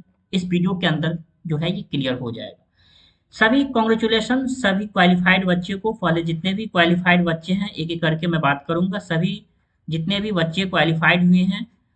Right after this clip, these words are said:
तो सभी को मेरे तरफ से कांग्रेचुलेशन, जिन्होंने अपार सफलता, अपनी मेहनत को रंग लाया और इस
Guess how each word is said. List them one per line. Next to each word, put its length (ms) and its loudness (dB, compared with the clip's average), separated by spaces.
तो 60 -8
सभी 300 0
को 240 -6
मेरे 180 0
तरफ 260 -2
से 140 -8
कांग्रेचुलेशन, 760 -4
जिन्होंने 440 0
अपार 340 0
सफलता, 500 -2
अपनी 300 0
मेहनत 380 4
को 140 -4
रंग 180 2
लाया 300 4
और 280 0
इस 280 -4